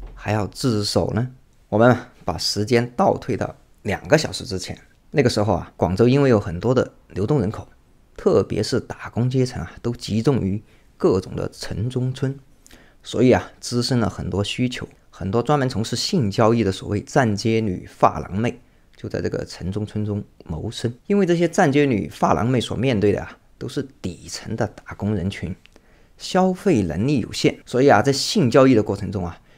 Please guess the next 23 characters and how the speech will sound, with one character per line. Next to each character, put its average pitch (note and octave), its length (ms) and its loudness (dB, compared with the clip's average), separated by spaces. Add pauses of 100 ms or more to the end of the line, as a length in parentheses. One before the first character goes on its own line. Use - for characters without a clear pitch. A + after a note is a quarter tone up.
(200)
经 G3+ 280 0
常 A#2 220 -4
会 G#2+ 160 0
因 B2 140 0
为 A#2+ 140 4
嫖 - 380 -4
资 C#3+ 320 -4 (360)
而 F#2 160 -2
引 F#2+ 220 -4 (120)
发 F#2+ 320 -4
纠 F#2+ 200 -4
纷。 F#2+ 260 -4
有 A2 140 0
些 G3 160 8
想 G2 260 4 (160)
白 - 280 4
嫖 A#2 260 2
的 A#2 120 4
这 A2+ 140 4
个 G2 240 0
嫖 - 240 -2
客 B2 160 -4
啊， - 180 -8